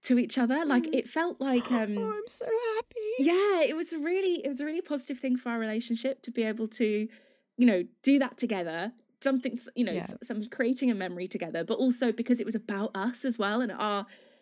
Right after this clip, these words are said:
Speaker 1: like, our love story. It was very
Speaker 2: Yeah.
Speaker 1: self-indulgent, but lovely for it.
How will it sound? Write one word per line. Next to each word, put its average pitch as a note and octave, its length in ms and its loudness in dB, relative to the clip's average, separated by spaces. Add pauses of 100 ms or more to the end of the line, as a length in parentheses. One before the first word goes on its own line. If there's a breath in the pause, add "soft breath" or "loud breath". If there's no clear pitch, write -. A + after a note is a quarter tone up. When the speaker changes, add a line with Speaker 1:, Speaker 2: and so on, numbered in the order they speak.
Speaker 1:
like, - 160 -10
our G#3 140 -2
love G#3 260 -2
story. G3 600 -6 (260 loud breath)
It - 60 0
was A3 140 2
very B3 260 4
Speaker 2:
Yeah. G#3 80 -2
Speaker 1:
self-indulgent, F3+ 720 -4
but - 140 -6
lovely F#3+ 640 -6 (100)
for E3+ 300 -4
it. D#3 180 -8